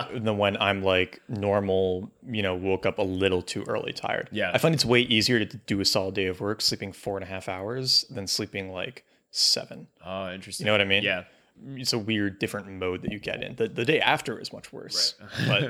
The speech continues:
Speaker 2: <laughs>
Speaker 1: but <laughs> the first day.
Speaker 2: The day of, it's
Speaker 1: Yeah, the
Speaker 2: not
Speaker 1: day
Speaker 2: that
Speaker 1: of,
Speaker 2: bad.
Speaker 1: it's not that bad.
Speaker 2: It's actually a good point. I've noticed that as well. I also wonder how much of it is, um,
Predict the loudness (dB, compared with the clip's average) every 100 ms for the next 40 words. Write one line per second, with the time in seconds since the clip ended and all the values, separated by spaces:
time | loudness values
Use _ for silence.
0 | 2 2 4 4 4 4 2 0 -2 0
1 | 4 4 4 0 0 0 2 2 2 2
2 | 2 0 -4 -8 -10 -12 -14 -16 -4 -2
3 | 2 2 0 0 -2 -2 -6 -4 -2 0
4 | 0 0 0 0 2 4 4 4 0 -2
5 | 0 0 2 2 0 -2 0 0 2 0
6 | 0 0 -2 -6